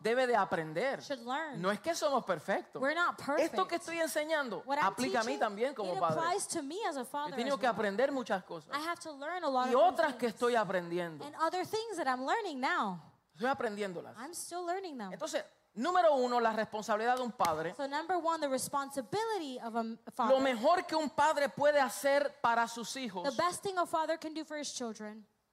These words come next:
Speaker 1: es aprender a conocer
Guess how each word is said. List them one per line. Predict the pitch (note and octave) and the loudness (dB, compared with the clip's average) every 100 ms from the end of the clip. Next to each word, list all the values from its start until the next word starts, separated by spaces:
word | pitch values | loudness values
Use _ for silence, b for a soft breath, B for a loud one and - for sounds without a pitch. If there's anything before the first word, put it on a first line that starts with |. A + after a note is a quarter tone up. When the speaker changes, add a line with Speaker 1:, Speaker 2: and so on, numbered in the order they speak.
| _ _ - | _ _ 2
Speaker 1:
es | C4+ D4+ - - - - - - - | 4 4 2 -6 -6 -8 -10 -12 -2
aprender | A3 A#3 - A#3+ A#3 A#3+ D4 E4 | 0 0 0 0 2 4 6 6
a | D4+ | 4
conocer | B3+ A#3+ A3+ - C#4 C#4+ | 2 2 0 2 4 4